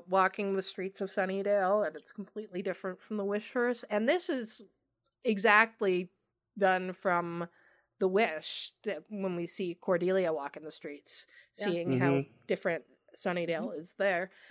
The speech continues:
Speaker 1: Very
Speaker 3: Mm-hmm.
Speaker 1: nice little bookends.
Speaker 2: I love the Sunnydale street set. I just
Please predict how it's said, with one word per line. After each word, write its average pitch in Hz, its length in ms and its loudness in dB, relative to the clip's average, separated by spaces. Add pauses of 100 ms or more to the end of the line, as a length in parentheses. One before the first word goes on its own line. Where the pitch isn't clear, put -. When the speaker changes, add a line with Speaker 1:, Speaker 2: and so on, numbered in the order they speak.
(280)
Speaker 1:
Very 208 280 10
Speaker 3:
Mm-hmm. 208 60 4
Speaker 1:
nice 190 420 0 (260)
little 180 200 0 (840)
bookends. 175 600 0 (520)
Speaker 2:
I 311 240 8
love 180 500 4
the 202 80 -2
Sunnydale 170 540 -4
street 147 320 -10
set. 156 340 -2 (160)
I 175 120 0
just 156 240 -6